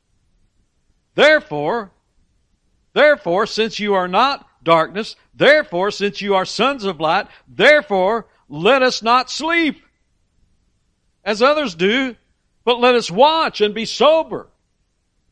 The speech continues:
See, we're, we're not called to salvation to just sit back and wait for him to take us to glory,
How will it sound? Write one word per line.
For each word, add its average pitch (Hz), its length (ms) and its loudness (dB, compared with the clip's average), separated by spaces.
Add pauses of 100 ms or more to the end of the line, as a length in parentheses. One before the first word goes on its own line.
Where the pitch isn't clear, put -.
(1400)
See, 233 240 -12
we're, 214 220 -12
we're 226 200 -4
not 277 360 -6
called 233 680 -2 (220)
to 165 100 -12
salvation 196 680 -2
to 165 100 -12
just 175 280 -8
sit 214 260 -6
back 254 380 -2
and 175 180 -8
wait 214 240 -4
for 185 100 -10
him 175 200 -8
to 151 60 -14
take 180 280 -6
us 170 140 -12
to 160 100 -14
glory, 208 460 -2